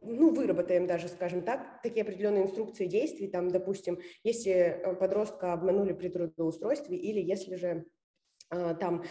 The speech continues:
нарушаются какие-то его образовательные права. Э, вкратце на слайде приведены основные отрасли права, которые мы затронем по мере изучения курса. Соответственно, э, вы будете так или иначе соприкасаться с семейным, наследственным, гражданским, уголовным,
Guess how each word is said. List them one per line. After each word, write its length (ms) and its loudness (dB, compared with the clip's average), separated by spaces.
нарушаются 420 2
какие-то 340 -6
его 140 2
образовательные 640 -2
права. 440 -4
Э, 220 2
вкратце 480 0
на 100 4
слайде 320 -2
приведены 560 2
основные 460 2
отрасли 540 -2
права, 260 0
которые 340 -2
мы 100 2
затронем 540 0
по 60 0
мере 240 2
изучения 420 -2
курса. 420 -6
Соответственно, 640 2
э, 640 0
вы 480 0
будете 460 -4
так 220 -4
или 140 0
иначе 240 0
соприкасаться 960 -4
с 360 0
семейным, 520 0
наследственным, 480 -2
гражданским, 600 -4
уголовным, 520 0